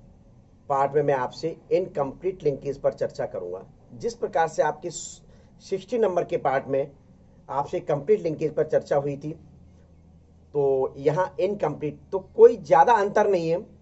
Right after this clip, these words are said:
बहुत simple है portion ये। और सबसे बड़ी बात है कि ये महत्वपूर्ण बहुत है हर state के लिए।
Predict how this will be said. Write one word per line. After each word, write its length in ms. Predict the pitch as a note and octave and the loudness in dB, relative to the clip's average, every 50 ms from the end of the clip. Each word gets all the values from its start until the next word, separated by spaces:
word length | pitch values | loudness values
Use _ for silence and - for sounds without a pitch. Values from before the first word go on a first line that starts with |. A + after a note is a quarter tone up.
| - - - - - - - - - - - - | -20 -20 -20 -20 -20 -20 -20 -20 -20 -20 -20 -16
बहुत 340 | - C3 C#3 D3 G#3 G#3 - | -8 -4 0 0 0 0 0
simple 380 | - - F3+ E3+ D#3+ A3+ A3+ G#3+ | 0 -2 -2 0 4 4 6 6
है 60 | G3+ F#3 | 6 4
portion 380 | - F3+ - - - G3 F3+ | 4 0 -2 0 2 2 2
ये। 140 | F3 F3 F#3+ | 2 0 0
और 440 | F#3+ - - D#3 E3 E3 E3 D#3+ - - | -2 0 0 0 2 2 0 -2 -6 -12
सबसे 300 | - - E3+ D3+ - - | -10 -8 -8 -4 -2 -2
बड़ी 120 | G3 F#3+ F#3 | -2 2 4
बात 240 | F3+ F3 - - F3+ | 4 4 6 4 0
है 60 | E3 | -2
कि 120 | - F3 | -2 -4
ये 80 | F3 D#3+ | -4 -4
महत्वपूर्ण 480 | D3 C#3+ C#3 C#3 - - - E3+ E3 | -4 -2 -4 -4 -6 -6 -6 -8 -4
बहुत 280 | C#3 C#3 C3 B2+ B2 - | -2 -2 -2 -2 -2 -4
है 60 | D3+ C#3+ | -6 -6
हर 260 | - B2+ C#3+ D3 C#3 | -6 -4 -4 -4 -6
state 300 | - - - C3 A#2 - | -6 -8 -10 -12 -12 -10
के 120 | - B2 | -14 -14
लिए। 200 | G2+ G#2 G2 F#2 | -14 -12 -14 -16